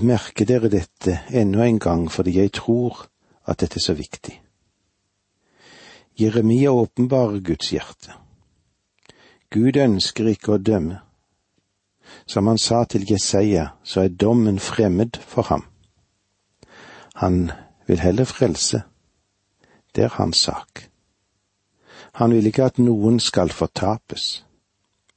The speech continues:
Han engasjerer seg i hvert menneskes situasjon.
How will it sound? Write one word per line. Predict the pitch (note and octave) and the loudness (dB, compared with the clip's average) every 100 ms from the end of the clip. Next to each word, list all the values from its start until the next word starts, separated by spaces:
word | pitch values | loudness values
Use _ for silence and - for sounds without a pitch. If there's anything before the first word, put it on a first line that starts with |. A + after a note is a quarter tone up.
| _ _ _ _ - - - - - - - | _ _ _ _ -20 -20 -20 -20 -20 -10 0
Han | C3 A#2+ F2+ - - | 2 2 0 -4 -2
engasjerer | A2+ A2+ - A2+ A#2 G#2 | 2 2 2 2 2 0
seg | - G2 | 0 2
i | F#2+ | 2
hvert | F#2+ G#2 - G#2 | 2 0 -2 0
menneskes | G2+ F#2+ F#2+ - G#2 - - | 2 2 0 -2 -4 -6 -6
situasjon. | - F2 - D2+ D2 - A2+ | -4 -4 -4 -8 -6 -8 -8